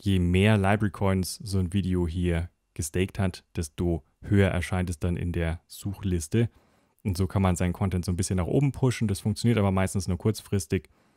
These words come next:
Also wenn der Content schon älter ist, dann funktioniert das auch nicht mehr so gut.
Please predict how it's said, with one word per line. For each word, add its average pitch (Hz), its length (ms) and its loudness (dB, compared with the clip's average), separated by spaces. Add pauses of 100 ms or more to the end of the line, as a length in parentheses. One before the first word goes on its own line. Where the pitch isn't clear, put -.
(220)
Also 92 220 0
wenn 92 80 2
der 90 100 0
Content 90 300 0
schon 87 140 -2
älter 92 260 0
ist, 82 160 -4
dann 87 120 -2
funktioniert 90 460 -2
das 87 100 -6
auch 82 100 -2
nicht 82 140 -2
mehr 82 100 -2
so 80 120 -4
gut. 78 300 -10